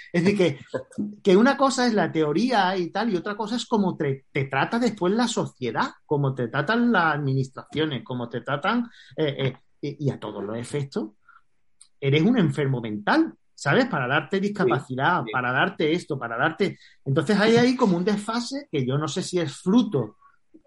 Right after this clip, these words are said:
Speaker 1: de esa falta de información, de, de, de esa desinformación que hay, de esa falta de actualización de conceptos por los, incluso por vosotros, por muchos profesionales que no están actualizados, que,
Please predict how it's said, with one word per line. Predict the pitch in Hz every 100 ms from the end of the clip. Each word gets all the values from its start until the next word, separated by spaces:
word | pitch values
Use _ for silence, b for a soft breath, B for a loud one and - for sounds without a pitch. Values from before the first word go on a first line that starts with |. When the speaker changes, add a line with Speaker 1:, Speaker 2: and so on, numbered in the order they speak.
| _ _
Speaker 1:
de | 131 117
esa | 123 147
falta | - - 147 170 180 156 143 131
de | 120 110 -
información, | 139 135 - 143 135 139 131 - 156 143 143 139 143 b b b -
de, | 143 151 147 143 143
de, | 139 147 139 139 b _
de | 139 156
esa | 139 165
desinformación | 160 - 160 139 156 151 135 - 156 151 139
que | 160
hay, | 151 143 147 147 147 143 b _
de | 151 151
esa | 151 160 151 143 139
falta | - 156 160 165
de | 156
actualización | 135 - 156 139 139 160 156
de | 156
conceptos | 156 147 135 160 - 147
por | 165 143
los, | 143 139
incluso | 143 135 143 139
por | 147 131
vosotros, | 123 170 208 294
por | 165
muchos | 139 139 -
profesionales | - 147 151 151 151 180 214
que | 208
no | 160
están | - 262
actualizados, | 208 185 139 120 156 254 330 -
que, | 143 127 -